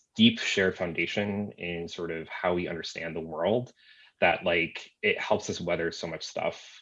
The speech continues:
And, you know, I wouldn't be able to move forward in my faith life without the same kind of sort of prodding and, and encouragement from him that I hope he receives from me. Um, and, you know, I, I think there's, there's a really beautiful aspect of that in our relationship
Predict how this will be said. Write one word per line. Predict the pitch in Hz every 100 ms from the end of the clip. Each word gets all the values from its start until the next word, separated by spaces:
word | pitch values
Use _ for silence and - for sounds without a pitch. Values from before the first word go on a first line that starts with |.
| _
And, | 92 85 82 82 - _ _ _ _
you | 95 87
know, | 82 80 - _ _ _ _ _ _ -
I | 95 95
wouldn't | 95 107 98
be | 98
able | 87 92
to | 95
move | 87 -
forward | - 92 92 87 87
in | 82
my | 82
faith | - 104 113
life | 90 78 -
without | 85 82
the | 82
same | - 85 82
kind | 82
of | 82
sort | - 82
of | -
prodding | - 87 87 87 87
and, | 80 82 82 _ _ _ -
and | 80 80
encouragement | 87 - 90 82 82
from | 85
him | - 92 90 90 85 -
that | 85
I | 82
hope | - 92
he | 95
receives | 85 - 78 -
from | -
me. | 85 87 - _ _ _ _ _
Um, | 87 85 82 82 76 _ _ -
and, | 87 87
you |
know, | 90
I, | 85 87 87
I | 85
think | 92 85 -
there's, | 90 87 82 -
there's | 92 92
a |
really | 87 104 95
beautiful | 92 90 -
aspect | 85 - 95 90
of | 85
that | 82 82 85
in |
our | 82 82
relationship | 90 123 107 -